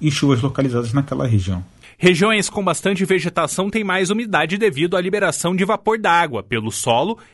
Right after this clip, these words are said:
Speaker 2: e pelas plantas na atmosfera. Juntando isso com a instabilidade e mecanismos de levantamento, aumenta o favorecimento de formação de chuva nessas áreas em comparação com as regiões mais urbanizadas.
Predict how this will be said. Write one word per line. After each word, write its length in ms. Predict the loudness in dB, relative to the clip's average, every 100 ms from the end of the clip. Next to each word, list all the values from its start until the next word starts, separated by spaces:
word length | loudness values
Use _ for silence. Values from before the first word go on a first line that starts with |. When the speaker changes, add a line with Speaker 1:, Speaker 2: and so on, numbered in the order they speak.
| -6
Speaker 2:
e 100 | -4
pelas 380 | 0 0 -2 -2
plantas 480 | -2 -2 0 -2
na 180 | 0 0
atmosfera. 840 | 0 -2 -4 -2 -2 -2 -2 -6 -12 -20 -20 -6
Juntando 560 | 2 2 2 -2 -2 0
isso 400 | 4 4 0 -4
com 260 | -4 -2
a 60 | 0
instabilidade 1040 | 0 -4 -4 -4 0 0 2 0 0 -6
e 80 | -6
mecanismos 680 | -6 -2 -2 -2 -2 -2 -4
de 100 | -4
levantamento, 680 | -2 -2 -2 0 0 -2 -8 -20 -6
aumenta 520 | -2 2 2 0 -2
o 20 |
favorecimento 800 | -4 -2 0 -2 -2 -2 -2 -4
de 80 | -8
formação 500 | -6 -4 -2 -2 -2
de 120 | -4
chuva 340 | -4 -4 -2 0
nessas 420 | 0 0 0 0
áreas 380 | 0 0 -4 -6 -14 -8
em 140 | -6 -2
comparação 680 | -2 0 0 0 -2 -4
com 240 | -2 -2 -2
as 120 | 0
regiões 460 | 0 0 0 0
mais 380 | 0 0 0 -4 -4
urbanizadas. 1080 | -2 0 0 0 -2 -2 -6 -14 -12 -12